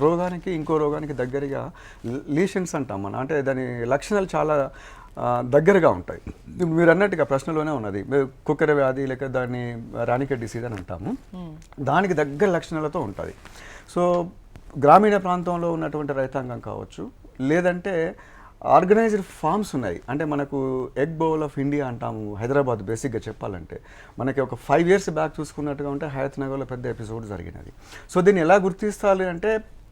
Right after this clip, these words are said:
Speaker 1: గ్రామీణ రైతాంగం అంతగా, ఆ, దాని మీద ఎక్స్పీరియన్స్ అయి ఉండరు.
Speaker 2: Hmm.
Speaker 1: కానీ ఆర్గనైజ్డ్ సెక్టార్లో ఉన్నటువంటి పౌల్ట్రీ,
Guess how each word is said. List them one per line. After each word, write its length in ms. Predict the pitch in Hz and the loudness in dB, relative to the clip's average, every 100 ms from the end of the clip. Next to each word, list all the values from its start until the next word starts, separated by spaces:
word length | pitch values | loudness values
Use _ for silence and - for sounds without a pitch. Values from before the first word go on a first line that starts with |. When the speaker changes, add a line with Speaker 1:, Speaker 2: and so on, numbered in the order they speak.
| - | -12
Speaker 1:
గ్రామీణ 400 | 127 135 175 214 | -4 4 4 4
రైతాంగం 520 | 202 185 185 185 185 151 | 2 0 -2 -4 -2 -2
అంతగా, 500 | 151 185 180 165 170 - - - - | -4 -2 -2 -2 -6 -16 -20 -14 -4
ఆ, 220 | 131 131 | -2 0
దాని 240 | 131 147 | 2 2
మీద 180 | 160 165 151 147 139 135 135 - | 2 2 2 2 0 -2 -4 -2
ఎక్స్పీరియన్స్ 540 | 143 - 214 202 185 | -4 0 2 2 2
అయి 100 | 139 | 0
ఉండరు. 500 | 165 139 101 - - - - | 2 2 -2 -8 -20 -20 -12
Speaker 2:
Hmm. 100 | 190 | 0
Speaker 1:
కానీ 240 | 165 170 | 2 2
ఆర్గనైజ్డ్ 600 | 214 139 185 220 233 208 | 4 4 6 4 4 0
సెక్టార్లో 500 | 180 180 - 175 170 | -2 -6 -2 -2 -2
ఉన్నటువంటి 560 | 160 151 143 139 139 147 | -2 -4 -6 -6 -6 -6
పౌల్ట్రీ, 540 | 143 131 147 160 151 | -6 -6 -4 -4 -4